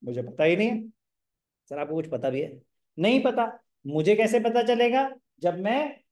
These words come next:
बैंक स्टेटमेंट देखूंगा। जब मैं बैंक स्टेटमेंट देखूंगा, बैंक में से तो पैसे कट गए, बैंक में से तो पैसे कट गए, बैंक चार्जेस के या इंटरेस्ट के पैसे कट गए, मैंने कैश बुक में एंटर नहीं कर रखा।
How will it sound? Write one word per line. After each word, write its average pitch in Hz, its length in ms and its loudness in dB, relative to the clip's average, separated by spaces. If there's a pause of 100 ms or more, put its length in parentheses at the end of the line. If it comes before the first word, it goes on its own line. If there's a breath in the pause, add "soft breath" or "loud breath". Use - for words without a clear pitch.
(140)
बैंक 175 300 -4
स्टेटमेंट 160 480 -4
देखूंगा। 127 540 -4
जब 170 200 2
मैं 220 240 2
बैंक 190 220 2
स्टेटमेंट 175 360 -2
देखूंगा, 143 540 -2 (180)
बैंक 165 320 -2
में 190 80 -2
से 202 120 -2
तो 220 100 0
पैसे 226 260 0
कट 277 220 2
गए, 262 260 2 (880)
बैंक 151 460 -6
में 196 80 -4
से 202 100 -2
तो 220 100 0
पैसे 226 260 0
कट 262 180 2
गए, 240 160 2
बैंक 185 280 -4
चार्जेस 190 320 -4
के 208 100 -4
या 214 220 2
इंटरेस्ट 214 420 -2
के 233 60 -2
पैसे 226 260 -2
कट 226 200 -2
गए, 226 380 0 (500)
मैंने 170 200 -4
कैश 160 260 -4
बुक 151 120 -10
में 156 140 -4
एंटर 151 240 0
नहीं 214 140 2
कर 214 140 4
रखा। 202 440 0